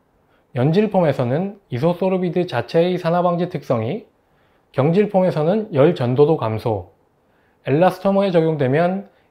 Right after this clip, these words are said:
인장 강도와 가역 반응의 특성이 있었음을 확인하였습니다. 또한 이아이와 피아이의 경우에는 프리폴리머 제조 시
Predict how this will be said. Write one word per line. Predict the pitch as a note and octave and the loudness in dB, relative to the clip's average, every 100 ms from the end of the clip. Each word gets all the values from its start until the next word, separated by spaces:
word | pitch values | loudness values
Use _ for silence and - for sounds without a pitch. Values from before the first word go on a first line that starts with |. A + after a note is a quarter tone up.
| - | -4
인장 | D3 F3+ G3+ | -2 0 0
강도와 | F#3 D#3+ C#3+ D#3 E3+ | 0 2 4 2 0
가역 | - C3 D#3 - | 2 6 6 4
반응의 | F3 F3+ F3+ F#3+ F#3 | 0 0 -2 -2 -4
특성이 | E3+ - F#3 F3+ | -10 -6 -2 -2
있었음을 | E3 D#3 E3 F3 D#3 | -2 -2 -2 -2 -2
확인하였습니다. | E3 E3 D#3 D3 A2 G2 F2+ - _ _ _ _ _ _ _ _ | 0 0 0 -4 -8 -8 -10 -16 _ _ _ _ _ _ _ _
또한 | G3+ E3 D3+ G3 - _ _ _ _ _ _ | 6 6 4 -2 -10 _ _ _ _ _ _
이아이와 | D#3+ F3+ G#3 F#3+ D#3+ E3+ F3 | -2 4 4 4 2 2 0
피아이의 | - A3+ A3 G#3+ E3+ | -2 4 4 4 2
경우에는 | C3+ C3 A#2 B2+ G#3 G#3+ _ _ _ _ | 0 0 0 -2 -4 -6 _ _ _ _
프리폴리머 | G3+ G3+ G#3 G#3 G#3 G#3 | -2 0 0 0 2 2
제조 | - A#2+ - | 2 0 -2
시 | - G3 G#3+ | -2 -4 -6